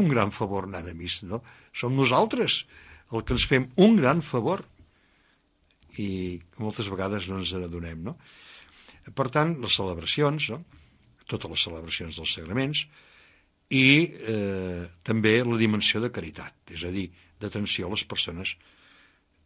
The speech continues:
amb necessitats, no? Des de la manca de salut, malalts, ancians, totes les persones que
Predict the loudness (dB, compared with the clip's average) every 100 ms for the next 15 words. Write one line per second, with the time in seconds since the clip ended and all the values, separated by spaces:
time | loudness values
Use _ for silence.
0 | -10 -6 -4 -2 0 2 2 -2 -10 -8
1 | -10 -12 _ _ _ -10 4 6 6 2
2 | -6 -14 _ _ _ -12 -10 -10 -12 -6
3 | -4 -2 -4 -6 -12 -10 -8 -8 -8 -10
4 | -10 -12 -8 -6 -6 -8 -10 -12 -12 _
5 | _ _ _ _ _ _ _ 0 0 0
6 | -6 -4 -4 -4 -4 -2 -4 -4